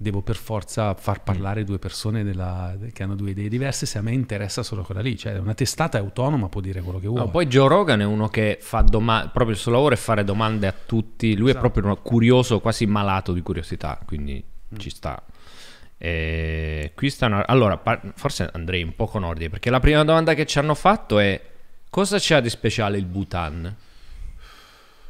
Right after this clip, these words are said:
Speaker 1: Allora, il Bhutan è il primo paese al mondo ad aver istituito il Ministero della Felicità e il, la felicità interna lorda. È un paesi-, un paese, una piccola nazione,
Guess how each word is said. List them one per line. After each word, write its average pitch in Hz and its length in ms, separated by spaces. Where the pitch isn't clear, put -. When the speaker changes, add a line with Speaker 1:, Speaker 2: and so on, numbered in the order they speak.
Speaker 1:
Allora, 120 200
il 107 60
Bhutan 175 760
è 127 100
il 104 460
primo 147 240
paese 123 320
al 117 80
mondo 143 320
ad 123 80
aver 104 160
istituito 117 480
il 117 80
Ministero 110 540
della 98 160
Felicità 107 720
e 117 300
il, 110 260
la 101 140
felicità 107 460
interna 95 500
lorda. 78 440
È 104 120
un 107 180
paesi-, 117 520
un 98 220
paese, 92 360
una 95 140
piccola 117 320
nazione, 104 800